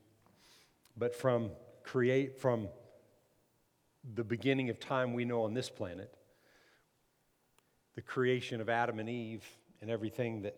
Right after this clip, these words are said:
is on this planet. And there was a four thousand year journey from creation on until Jesus. And then there was a conception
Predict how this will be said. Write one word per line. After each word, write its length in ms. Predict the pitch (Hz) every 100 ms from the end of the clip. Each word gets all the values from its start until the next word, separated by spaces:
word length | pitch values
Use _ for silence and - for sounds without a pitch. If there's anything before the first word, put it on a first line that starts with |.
| -
is 180 | 110
on 180 | 113 127
this 160 | 110 -
planet. 420 | - 90 85 127 _ _ _ _ _ _ _ _ _ _ _ _ _ _ _ _ _ -
And 80 | 113
there 80 | 117
was 120 | 113
a 40 |
four 280 | - 156 151
thousand 500 | 151 143 139 120 123
year 140 | 135
journey 580 | 123 104 139 143 117 120 - - _ _ _ _ _
from 240 | - 131 117
creation 640 | - 127 131 160 156 123
on 340 | 104 92 110 127 - - _ _ _ _ _ _ _ _ _ _ _ _ - - -
until 300 | 127 104 139
Jesus. 640 | 104 139 120 90 - - - _ _ _ _ _ _ _ _ _ _ _ _ _ _ _ _ _ _ _ _ _ _ _ - _ _ _ _ _ _ _ - - _ -
And 100 | 127
then 140 | 143
there 100 | 143
was 180 | 131 107
a 60 |
conception 800 | 113 117 104 - 147 - 170 170